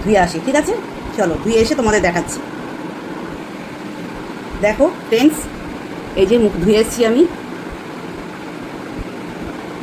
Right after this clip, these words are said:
আর হাতও ধুয়ে এসেছি। আচ্ছা, এবার হাতটা আর দুটো হাতের মধ্যে ডিফারেন্সটা তোমাদের দেখাবো,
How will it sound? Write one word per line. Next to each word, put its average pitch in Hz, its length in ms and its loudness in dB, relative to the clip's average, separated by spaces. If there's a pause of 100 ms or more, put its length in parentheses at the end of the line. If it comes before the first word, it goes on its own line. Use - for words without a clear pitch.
(800)
আর 220 220 4 (540)
হাতও 214 240 4
ধুয়ে 175 240 2
এসেছি। - 260 -4 (3000)
আচ্ছা, - 360 -8
এবার 208 140 0 (160)
হাতটা 208 340 0
আর 277 180 6 (120)
দুটো 254 160 2
হাতের 226 300 2
মধ্যে 269 180 0
ডিফারেন্সটা 247 480 2
তোমাদের 185 300 2
দেখাবো, 151 300 0